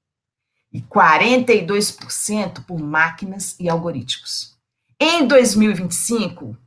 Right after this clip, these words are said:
subintentes aí dois mil e vinte e três, uau, nós chegaremos a quarenta e oito por cento do trabalho feito pelos humanos e cinquenta e dois por cento do trabalho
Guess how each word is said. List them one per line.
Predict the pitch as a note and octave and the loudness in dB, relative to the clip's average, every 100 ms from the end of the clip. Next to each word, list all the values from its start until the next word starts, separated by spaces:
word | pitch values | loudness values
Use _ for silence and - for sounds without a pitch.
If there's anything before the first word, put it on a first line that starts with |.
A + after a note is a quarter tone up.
| _ _ _ | _ _ _
subintentes | - - F#3 F#3 E3+ G3+ F#3 E3+ E3 | -8 -4 -4 -6 -6 -6 -6 -6 0
aí | E3 E3+ | 0 0
dois | C#3+ C3+ E3+ D#3+ | -4 0 -2 0
mil | F3+ F3 D#3 | -4 -2 -4
e | |
vinte | C#3 D3 - | -6 -4 -6
e | - | -4
três, | G#3 F3+ B2 - - - _ _ B2 | -2 -2 -4 -8 -10 -14 _ _ -6
uau, | C#3 B2+ - - _ _ _ _ | -4 -4 -8 -16 _ _ _ _
nós | A#2 | -4
chegaremos | A#2 D#3 C#3+ C3 C3+ C#3 C#3+ D3 D3+ - | -4 -2 0 2 2 0 -4 -8 -8 -8
a | C3 | -10
quarenta | - D3+ C3+ G3+ A#3 G#3 | -4 0 0 -2 -2 -4
e | |
oito | F3+ F3+ - | -4 -8 -10
por | D#3+ | -12
cento | - - D#3 D#3 | -10 -8 -8 -8
do | C#3+ | -12
trabalho | B2+ C#3 C3+ D3 | -4 -4 -2 -2
feito | D3 - C3+ B2+ | -4 -6 -6 -6
pelos | D#3 D#3 E3+ | -8 -6 -4
humanos | G3+ G#3+ A3+ A#3 B3 - - - - - | 2 2 4 4 2 0 -8 -16 -20 -8
e | F3 | -2
cinquenta | - - A3+ G#3 G#3 G3 F#3+ F#3 | 0 2 0 -2 -4 -4 -4 -6
e | |
dois | D3 D#3 E3+ F3+ - - | -6 -2 0 0 -2 -2
por | - - - | -6 -12 -8
cento | - - D3+ D#3 - | -4 -2 -2 -4 -8
do | D3+ C#3+ | -12 -10
trabalho | D#3 C3+ B2+ C#3 D3 | -4 -2 0 0 -2